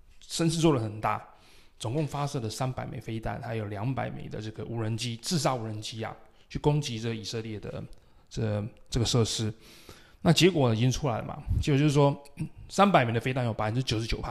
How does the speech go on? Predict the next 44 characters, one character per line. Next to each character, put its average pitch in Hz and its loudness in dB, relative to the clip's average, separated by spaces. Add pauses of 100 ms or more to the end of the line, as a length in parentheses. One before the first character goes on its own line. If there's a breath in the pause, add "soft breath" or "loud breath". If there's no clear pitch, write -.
都 120 -4
被 113 -4
拦 110 -8
截。 - -12 (600 soft breath)
啊， 110 -6
就 117 -2
是 117 -4
以 107 -4
色 127 0
列 131 0
的 110 0
这 110 -4
防 110 -4
空 113 -4
系 113 -10
统 - -12
非 - -10
常 107 -8
的 101 -6
厉 113 -6
害 107 -6
嘛， - -14 (220)
因 - -10
为 127 -10
他 120 -6
们 110 -2
长 113 -4
期 113 -6
以 113 -8
来 - -8 (420 loud breath)
受 123 -4
到 110 0 (140)
周 143 -2
边 135 0
国 123 0
家 120 -8
的 117 -6
威 117 -6
胁， - -8
所 117 -12
以 110 -12
这， 113 -8 (160)
这 - -8
个 123 -6